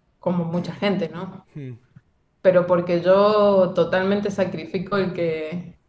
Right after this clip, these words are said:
Speaker 1: o sea, estoy completamente <laughs> convencida con mi método de trabajo de que si ya te va a llevar varios días más como para que mejore un poquito, ya no
Speaker 2: No
Speaker 1: vale
Speaker 2: tiene
Speaker 1: la pena.
Speaker 2: sentido, claro.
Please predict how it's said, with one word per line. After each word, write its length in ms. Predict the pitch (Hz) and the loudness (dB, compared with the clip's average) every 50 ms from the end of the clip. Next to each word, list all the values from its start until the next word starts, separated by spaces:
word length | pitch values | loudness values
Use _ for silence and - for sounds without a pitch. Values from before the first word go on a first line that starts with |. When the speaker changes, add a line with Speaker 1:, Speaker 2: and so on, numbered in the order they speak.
| - - | -12 -10
Speaker 1:
o 100 | - 170 | -4 0
sea, 160 | 175 175 151 - - - - - - | 0 0 0 -2 -6 -8 -10 -12 -14
estoy 280 | - - - - 175 | -16 -12 -8 -8 -4
completamente 580 | 170 190 196 196 208 196 - 233 240 - 247 233 | -2 -2 0 2 4 4 6 6 8 8 6 6
<laughs> 20 | |
convencida 840 | - 220 208 185 175 175 175 202 202 208 226 247 262 285 269 - - - _ _ _ | 6 4 4 4 4 2 2 2 2 2 2 0 -2 -4 -6 -10 -16 -20 _ _ _
con 220 | - 185 170 160 | -6 -4 -4 -4
mi 120 | 156 170 180 | -4 -2 -2
método 280 | 185 202 196 208 196 196 | 0 0 0 0 0 0
de 80 | 190 | 0
trabajo 480 | 185 170 165 170 202 - 269 277 277 - - - - _ _ _ _ - - | -2 -2 -2 -2 -2 -2 -2 -4 -4 -6 -12 -20 -20 _ _ _ _ -10 -2
de 320 | 180 190 190 185 190 190 | 2 2 2 2 0 -4
que 760 | - 180 175 175 175 170 170 170 165 160 160 160 160 - _ _ _ _ _ _ _ _ _ _ | -4 -2 0 0 2 2 2 2 0 -2 -4 -6 -10 -14 _ _ _ _ _ _ _ _ _ _
si 340 | _ - - 196 202 208 190 | _ -12 -6 -4 -2 0 2
ya 240 | 170 208 220 220 214 | 4 4 4 4 4
te 100 | 185 180 | 2 4
va 80 | 180 190 | 4 4
a 40 | 196 | 6
llevar 500 | 202 220 226 214 190 175 170 - - - | 6 4 4 4 4 2 0 -4 -8 -10
varios 420 | - 170 214 247 262 - 247 226 226 | 0 2 4 4 6 6 4 6 6
días 180 | 247 240 233 226 | 6 4 4 4
más 300 | 226 220 202 190 - - | 4 4 4 2 0 -4
como 320 | - - 190 185 185 180 - | -6 -6 -4 -4 -2 -2 0
para 220 | 175 175 175 175 180 | 0 0 0 0 0
que 100 | 185 180 | 0 0
mejore 380 | 180 170 - - 233 240 277 | 0 0 0 0 0 0 2
un 180 | 277 269 254 - | 0 0 0 0
poquito, 680 | 214 202 202 202 294 339 - - 294 277 285 - - - | -2 -2 -2 -4 -6 -6 0 0 0 0 0 -4 -6 -4
ya 220 | 220 208 208 208 | -2 0 0 0
no 440 | 214 220 214 220 220 220 226 240 254 | 0 -2 -2 -2 -2 0 0 0 0
Speaker 2:
No 160 | 254 254 247 | 0 0 0
Speaker 1:
vale 220 | 247 240 240 240 226 | 0 2 2 2 2
Speaker 2:
tiene 80 | 220 | 2
Speaker 1:
la 40 | 214 | 0
pena. 260 | 208 196 - 123 - | -2 -4 -4 -4 -6
Speaker 2:
sentido, 320 | - 131 117 107 101 98 101 | -6 -6 -8 -8 -8 -10 -12
claro. 320 | 110 110 107 104 95 - | -12 -14 -14 -14 -16 -18